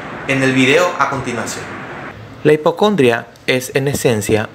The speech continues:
una actitud que el individuo adopta ante la enfermedad. La persona hipocondríaca está constantemente sometida a un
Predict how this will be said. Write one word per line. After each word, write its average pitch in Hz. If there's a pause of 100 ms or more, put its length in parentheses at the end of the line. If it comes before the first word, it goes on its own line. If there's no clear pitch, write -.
una 180
actitud 156
que -
el 117
individuo 120
adopta 113
ante 110
la 107
enfermedad. 120 (680)
La 120
persona 110
hipocondríaca 131
está 147
constantemente 147
sometida 117
a 113
un 131